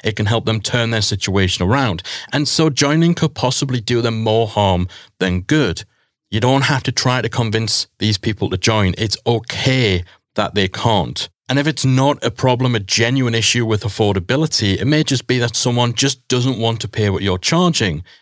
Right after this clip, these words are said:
Well, then you don't want those people joining anyway, because they either don't see the value that you offer, and so they will not value it, they will not contribute positively,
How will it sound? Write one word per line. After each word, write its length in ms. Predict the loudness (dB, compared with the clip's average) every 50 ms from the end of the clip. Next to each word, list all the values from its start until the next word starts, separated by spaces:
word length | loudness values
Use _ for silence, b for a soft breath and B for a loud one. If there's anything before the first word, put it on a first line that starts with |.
| b
Well, 140 | b -2 0
then 260 | 2 2 0 0 -2 -2
you 140 | -4 -4 0
don't 240 | 2 2 2 4
want 160 | 4 2 2 2
those 180 | 2 0 0
people 220 | 0 -2 -2 -2 0
joining 420 | 0 0 0 0 0 0 0 -2
anyway, 380 | -2 -2 0 0 0 0 0 -2
because 260 | -2 -2 -2 -2 0
they 140 | 0 -2 -2 0
either 360 | 0 0 0 0 0 0 -2
don't 480 | -2 -2 -2 0 2 4 4 2 2 0
see 400 | -2 -4 -2 0 2 2 2 2
the 140 | 2 0
value 480 | 0 2 2 2 2 2 2 2 0 0
that 200 | 0 0 -2 -2
you 180 | -2 -4 -2 0
offer, 300 | 0 0 0 0 0 0
and 100 | 0 0
so 180 | 2 2 2 0
they 220 | 0 0 0 0
will 280 | 0 2 0 0 0 2
not 180 | 0 0 -2 -2
value 580 | -6 -4 0 2 2 2 2 0 -2 -2 -2 -2
it, 220 | 0 -2 0 0
they 80 | 0 0
will 180 | 0 0 0
not 160 | 0 -2 -4
contribute 560 | -4 -4 -2 0 0 0 0 -2 -2 -4 -6 -6
positively, 760 | -4 -4 -4 -2 -4 -4 -4 -4 -4 -2 0 2 2 2